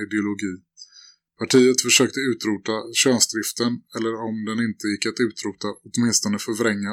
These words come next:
och smutsa ner den. Han visste inte varför det var så, men det föreföll naturligt att det var så. Och i den mån det gällde kvinnorna hade partiets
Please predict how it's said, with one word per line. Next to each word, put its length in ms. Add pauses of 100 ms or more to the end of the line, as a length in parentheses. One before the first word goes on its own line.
och 180
smutsa 380
ner 280
den. 100 (880)
Han 220
visste 320
inte 160 (100)
varför 220
det 200
var 100 (120)
så, 100 (540)
men 100
det 60 (100)
föreföll 380
naturligt 540 (100)
att 160
det 160
var 100 (100)
så. 60 (800)
Och 160
i 120
den 180
mån 160 (220)
det 160
gällde 240 (300)
kvinnorna 380 (240)
hade 160 (100)
partiets 440